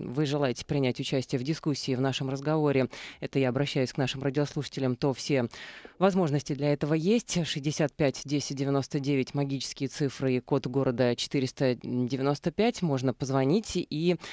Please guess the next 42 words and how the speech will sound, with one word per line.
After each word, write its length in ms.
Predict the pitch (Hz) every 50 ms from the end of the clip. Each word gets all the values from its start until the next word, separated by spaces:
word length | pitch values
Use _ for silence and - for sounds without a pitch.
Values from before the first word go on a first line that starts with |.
| - -
собственно, 380 | - - 165 143 - - 143 135
либо 220 | 139 147 135 -
задать 280 | 131 147 139 131 127 123
свой 160 | - - 131
вопрос, 420 | 120 127 123 - 135 127 120 -
либо 180 | 143 135 117 123
прокомментировать 640 | - 139 143 - 170 175 185 185 - 277 262 233 -
ситуацию, 480 | - - - 196 185 175 - - 170
которая 320 | - 160 156 - 165 160 156
была 280 | 147 151 151 151 147 143
на 200 | 143 143 143 143 -
Универсиаде, 760 | 156 147 139 135 143 - - - 160 143 139 131 139 135 131 - - - - - -
либо 260 | 233 277 277 233 254
оставить 340 | 226 190 - 220 208 208 -
свой 140 | - 180 -
комментарий 460 | - 170 165 156 - 175 180 180 165
на 180 | 147 143 135
сайте 320 | 135 - 147 135 131 - 143
Финам 360 | - - 147 143 143 143 151
Ф 120 | 147 -
М 120 | 226 233 190
на 40 | 147
страничке 420 | - - 139 143 156 - - -
программы 380 | - - 123 127 143 143 135 127
«На 60 | 120
своем 300 | - - 135 127 123 117
поле». 280 | - 120 113 - - - - - - - - - - -
Сегодня 320 | - - 247 240 202 196
в 40 | 175
студии 260 | - - 190 160 143
у 80 | 147 143
нас 240 | 139 135 135 - -
депутат 380 | - 170 - - 165 170 156 143
Госдумы 400 | 147 160 160 156 160 151 147 143
Светлана 400 | - 170 - - 165 160 165 175
Журова. 400 | 196 262 277 254 233 202 190 185
И, 320 | - - 175 170 170 165
м, 320 | 160 151 156 151 - 151
Светлана, 300 | 147 - 170 156 151 143
я 100 | 143 143
вас 160 | 143 143 - - _
приветствую. 640 | - 165 175 190 226 - - - 196 180 165 165 151